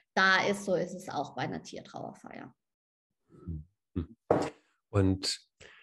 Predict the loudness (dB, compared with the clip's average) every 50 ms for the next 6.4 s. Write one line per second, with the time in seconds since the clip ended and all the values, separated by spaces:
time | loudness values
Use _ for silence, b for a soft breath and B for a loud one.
0 | B B B B _ _ 2 2 4 6 4 4 2 2 2 4 6 8 8 6
1 | 6 6 8 8 10 10 8 6 4 2 4 6 6 8 8 6 4 4 2 0
2 | -4 -6 -2 0 2 4 6 6 6 6 6 6 6 4 2 2 2 2 2 0
3 | -2 -2 0 2 2 2 2 2 0 0 0 2 2 2 2 4 2 2 0 0
4 | -4 -6 -6 -10 -6 -2 2 2 2 2 2 0 -4 -4 -4 -8 -4 -2 -2 -2
5 | 0 0 -2 -2 -2 -6 _ 4 6 8 8 8 6 6 4 4 4 4 0 -2
6 | -2 -2 0 0 0 0 -2